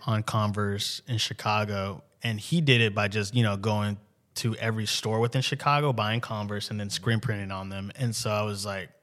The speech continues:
"Well, if he could do that in Chicago, why can't I do that in Des Moines?" So then I just bought these Converse from the outlet in Altoona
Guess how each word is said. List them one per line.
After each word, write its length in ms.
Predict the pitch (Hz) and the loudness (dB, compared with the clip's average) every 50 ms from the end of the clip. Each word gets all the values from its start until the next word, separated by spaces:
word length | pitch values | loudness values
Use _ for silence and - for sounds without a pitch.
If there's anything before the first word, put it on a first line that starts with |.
| _ _ _ _ | _ _ _ _
"Well, 160 | - 90 - - | -20 -20 -20 -20
if 80 | - - | -12 -4
he 100 | - 165 | -4 0
could 160 | 160 160 135 | 2 2 4
do 140 | 113 123 117 | 4 4 4
that 240 | 107 110 117 120 110 | 6 6 6 4 4
in 60 | 104 | 2
Chicago, 480 | 104 - 110 - - 110 107 104 104 107 | 0 -4 -8 -4 -4 -2 -2 -2 -2 -2
why 100 | 107 107 | -2 0
can't 180 | 107 120 110 101 | 0 -2 -2 -2
I 40 | |
do 120 | 101 104 107 | 2 2 2
that 140 | 101 98 98 | 2 2 -2
in 60 | 98 | -4
Des 80 | 98 | -6
Moines?" 400 | 101 104 101 104 101 101 101 107 117 | -10 -10 -10 -8 -8 -8 -8 -8 -8
So 160 | - - 110 | -4 -4 -2
then 160 | 107 104 104 - | -2 -2 -4 -2
I 120 | - 123 123 | 0 2 2
just 220 | 120 120 110 101 | 4 2 0 2
bought 220 | 107 107 107 101 - | 4 4 4 4 0
these 140 | 113 101 | -6 -6
Converse 500 | - - 107 104 104 98 107 104 104 - | -4 -2 -2 0 -2 -2 -2 -4 -4 -2
from 160 | - 113 104 101 | -2 0 0 0
the 100 | 101 - - | -2 -2 0
outlet 460 | - 117 117 110 113 113 110 107 - - - | 0 0 2 0 0 -2 -2 -2 -4 -4 0
in 280 | 123 117 110 107 104 101 | 0 2 2 0 -2 -2
Altoona 640 | - 104 101 101 - - 123 117 110 104 101 104 - | -4 -4 -4 -2 2 4 6 6 6 4 2 -2 -4